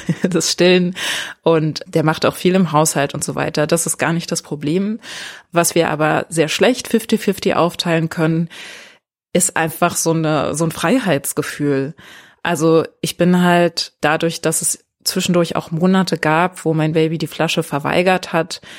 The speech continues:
an einer sehr, sehr kurzen Leine und musste akzeptieren, dass ich einfach sehr viel zu Hause sein muss, mich von meinem Baby nicht besonders weit entfernen kann,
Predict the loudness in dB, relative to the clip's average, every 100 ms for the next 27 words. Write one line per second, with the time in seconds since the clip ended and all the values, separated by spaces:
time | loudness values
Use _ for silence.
0 | -12 -2 2 2 4 4 4 2 2 0
1 | 0 -2 0 -2 0 2 2 2 -2 -6
2 | _ _ -20 _ _ _ 0 2 0 -4
3 | -8 -8 -20 -8 0 2 2 2 4 4
4 | 0 -6 -6 -8 -4 2 2 2 -2 -4
5 | -8 -6 -2 0 0 -2 -4 -10 _ -4
6 | -2 0 2 2 2 0 2 0 -6 _
7 | _ -10 -6 0 0 2 2 2 2 2
8 | -2 0 2 2 0 -2 -6 _ _ _
9 | _ 2 4 2 -2 0 2 2 2 0
10 | 2 2 2 2 0 0 0 2 2 0
11 | 0 0 0 -2 -2 0 2 2 -2 -4
12 | -10 -2 0 2 0